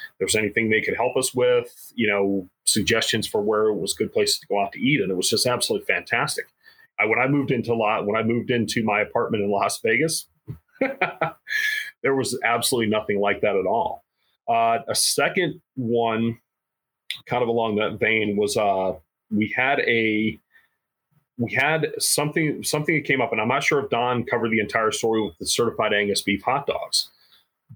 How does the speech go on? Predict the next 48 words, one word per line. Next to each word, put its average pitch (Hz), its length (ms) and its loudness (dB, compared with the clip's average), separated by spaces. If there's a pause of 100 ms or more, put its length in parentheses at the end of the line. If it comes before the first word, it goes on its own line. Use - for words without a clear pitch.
but 107 340 0 (680)
I - 80 2
think 160 260 0
the 127 160 0 (140)
third 143 260 2
night 131 240 2
of 113 120 -2
the 110 120 2
Olympics, 107 600 0
I 123 140 2
would 143 180 0
get 139 220 0
back, 123 280 0
by 117 100 0
the 107 100 -2
time 135 240 0
I 131 60 2
left 127 260 2
the 107 60 -4
venue, 110 280 2
I 98 100 4
was 104 160 0
always 110 160 0
the 107 60 -2
last 110 280 0
person 117 240 -2
off 107 160 -2
the 92 60 -12
venue 101 280 2
because 98 280 -2
we 107 100 4
had 101 120 0
the 98 60 0
last 101 260 0
truck - 300 -2
that - 120 -20
came 101 200 0
out 95 260 -2
for 101 60 -6
the 98 100 0
deliveries. 98 720 0 (720)
And 107 540 2 (140)
I 117 160 2
would 135 220 0
get 127 180 0
back 117 340 0 (120)
to, 113 540 2 (100)
um, 98 560 0